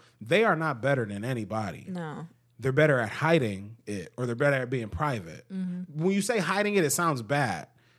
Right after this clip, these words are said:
Speaker 1: but they're just better at being private.
Speaker 2: Right.
Speaker 1: Right? Like, me and my wife go through things. We argue. We don't argue in front of people. We don't argue on Facebook. We don't put our business out there in, to the world. Like, we
Speaker 2: Right.
Speaker 1: argue in ho-, house. Does that make our relationship perfect? No. It makes our relationship private,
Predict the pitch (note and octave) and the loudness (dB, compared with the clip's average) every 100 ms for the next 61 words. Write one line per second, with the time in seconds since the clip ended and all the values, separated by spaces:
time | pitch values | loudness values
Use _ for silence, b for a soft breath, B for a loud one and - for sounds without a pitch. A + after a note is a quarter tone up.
0 | b b _ - D3+ F#3 G3+ G3 F#3 F3+ | b b _ 0 2 4 4 4 6 4
1 | C3+ F#3 F#3+ A2+ - - F#3 F3+ E3+ B2 | 4 2 0 0 -6 -16 -12 -10 -8 0
2 | D#3+ F3 C#3 B2+ F#3 A3 G#3 G3 E3 B2 | 2 2 0 2 2 2 4 4 4 2
3 | C#3 D3 D3 D#3+ D3+ E3+ D#3+ A2+ B2+ C#3+ | 0 0 0 -2 0 0 2 0 -2 -2
4 | D#3+ F3 E3+ B2+ C#3+ D3 C3 D3 C#3 - | -2 -4 -8 -4 -2 0 0 0 -2 -2
5 | F3 F3+ D#3+ D#3+ F3+ D3 C#3 C#3 D3 A#2+ | -2 0 0 0 0 0 -2 -2 0 -2
6 | - B2 E3 A#2 D#3 E3 B2 D3 D#3 D3 | -2 -4 -2 -2 -4 -4 -6 -4 -4 -6
7 | A2+ G2+ B2+ D3 C3 C#3+ C3+ C3 C3 B2 | -6 -8 -6 -4 -4 -6 -6 -6 -4 -6
8 | A2+ A2 A#2+ C3 A2+ C#3+ E3 D3 A#2+ G#2+ | -8 -10 -6 -4 -2 2 2 2 -2 -4
9 | - C#3 C3 C3 C3 C3 D3 E3 - E3+ | -4 -2 -2 -2 -4 -4 -4 -6 -4 0
10 | F3 F#2+ - B - C3 D3+ D#3 D3 C#3+ | 0 -2 -8 B -6 2 4 4 4 4
11 | A#2+ B2 D3 F3+ F3+ E3+ E3+ G3+ G#3 A3+ | 4 2 0 0 0 0 2 2 2 0
12 | A3 B B - F3 A#3+ A#2+ F2 - A#2+ | -2 B B -4 2 4 4 0 -6 -4
13 | C#3+ C#3+ D3 D3 D3+ D3 E3 - A3 D#3 | -2 0 0 0 -2 -4 -6 -2 0 0
14 | E2+ - | -2 -14